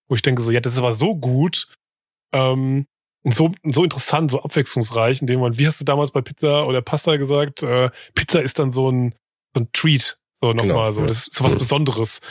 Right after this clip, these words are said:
Speaker 1: Und irgendwie wäre, glaub ich, ich glaub, das Süße so, ja, Süßkram kann ich irgendwie innehaben, so süßes Zeug.
Speaker 2: Mhm.
Speaker 1: Und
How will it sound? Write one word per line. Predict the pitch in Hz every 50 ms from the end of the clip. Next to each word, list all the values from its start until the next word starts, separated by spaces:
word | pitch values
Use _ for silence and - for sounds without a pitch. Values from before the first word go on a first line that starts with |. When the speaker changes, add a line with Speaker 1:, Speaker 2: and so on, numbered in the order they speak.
| - - _ _ _
Speaker 1:
Und | - 131 117 110 - - - -
irgendwie | - 135 135 139 123 131 131 117
wäre, | 123 131 127 123 131
glaub | 127 147 139 160
ich, | 151
ich |
glaub, | - 147 127 -
das | - - -
Süße | - 143 175 165 - 160
so, | 131 131 139 139 135 135 135 - _ _ _ _ _ -
ja, | - 113 110
Süßkram | 104 - 135 - - - 151 139 131
kann | - 127 123
ich | 131
irgendwie | 127 117 113 127
innehaben, | 117 123 139 127 110 107 104 104 104 104 101
so | 101 104
süßes | 101 120 123 - - - -
Zeug. | - 117 104 101 104 - - _ _ _ _ -
Speaker 2:
Mhm. | - 127 123
Speaker 1:
Und | 113 110 107 107 107 107 - -